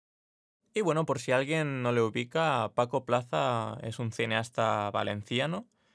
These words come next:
nacido en mil novecientos setenta y tres, que prácticamente ha dedicado toda su carrera al cine de género fantástico, terror, thriller.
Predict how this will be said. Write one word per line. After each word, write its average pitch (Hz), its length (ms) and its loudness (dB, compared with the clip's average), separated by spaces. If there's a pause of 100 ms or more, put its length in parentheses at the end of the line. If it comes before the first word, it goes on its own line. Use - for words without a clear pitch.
(580)
nacido 117 400 0
en 110 100 -2
mil 127 140 0
novecientos 120 420 -2
setenta 107 400 -2
y 104 80 -2
tres, 139 640 -4
que 101 720 -4 (480)
prácticamente 127 580 0
ha 127 40 6
dedicado 113 500 4
toda 107 160 0
su 113 120 -6
carrera 107 760 0
al 98 340 -8
cine 110 300 -2
de 101 80 -2
género 104 840 -2
fantástico, 117 720 -2
terror, 113 640 2
thriller. 117 540 -2